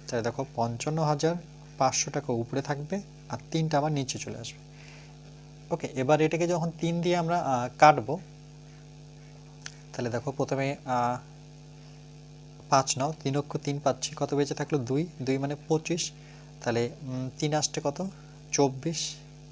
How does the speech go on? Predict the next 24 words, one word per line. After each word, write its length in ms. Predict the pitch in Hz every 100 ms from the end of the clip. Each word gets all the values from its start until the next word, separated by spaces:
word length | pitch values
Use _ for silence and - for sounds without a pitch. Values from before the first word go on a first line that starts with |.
| - -
এক 220 | 135 135
বেঁচে 180 | 143 147
থাকছে 320 | 135 - 143
মানে 160 | 127 123
পনেরো, 320 | 139 131 143 160 156
তিন 140 | 135 135
পাঁচা 240 | 131 143 147
পনেরো, 340 | 156 127 175
দুটো 340 | 123 123 170 208 - - -
শূন্য, 300 | - 104 110 - - - -
আঠেরো 380 | - 117 - 139
হাজার 220 | 139 170 196 -
কত 160 | 127
হলো? 160 | 151 196
পাঁচশো 340 | - 117 - 107
টাকা। 200 | 113 - - - - - - 135
এই 100 | 135 -
আঠেরো 380 | 127 127 - 185
হাজার 320 | 175 175 185 -
পাঁচশো 340 | 151 143 -
টাকা 320 | - 117 151 190 - - - - - - -
তারা 140 | 156
প্রত্যেকে 600 | 151 190 185 - 180 156
পাবে, 260 | - 202